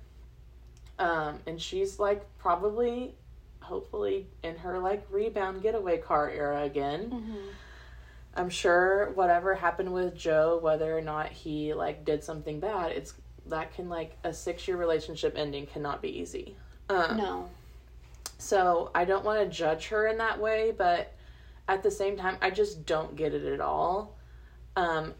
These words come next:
Speaker 1: and I don't know her. I only know what we see from her, and so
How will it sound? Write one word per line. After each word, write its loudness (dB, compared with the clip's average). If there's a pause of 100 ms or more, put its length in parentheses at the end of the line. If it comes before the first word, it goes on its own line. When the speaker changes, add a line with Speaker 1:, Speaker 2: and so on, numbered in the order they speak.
(100)
Speaker 1:
and -2 (800)
I 8
don't 2
know 2
her. 2 (180)
I 2
only -4
know 0
what 2
we -2
see -4
from -6
her, 2
and -2
so 0